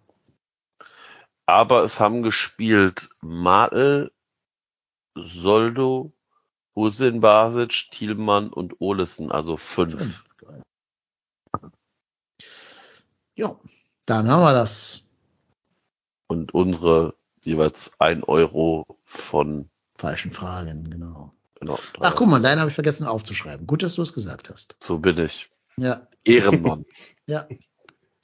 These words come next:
Speaker 2: Gut, gut.
Speaker 1: Lars Windhorsts Frau hat die gleichen Augenbrauen wie Lars Windhorst.
Speaker 2: Ja, vielleicht gehen die zum selben Augenbrauenmacher.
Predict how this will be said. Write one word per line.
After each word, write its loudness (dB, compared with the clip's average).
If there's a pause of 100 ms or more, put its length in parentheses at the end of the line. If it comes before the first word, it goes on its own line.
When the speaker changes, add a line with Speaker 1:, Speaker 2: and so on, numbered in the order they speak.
(1300)
Speaker 2:
Gut, -2
gut. 0 (1200)
Speaker 1:
Lars 2
Windhorsts 2
Frau 4
hat 0
die -10
gleichen 2
Augenbrauen -2
wie -12
Lars -4
Windhorst. 0
Speaker 2:
Ja, -8
vielleicht -12
gehen -6
die -2
zum -4
selben 0
Augenbrauenmacher. 0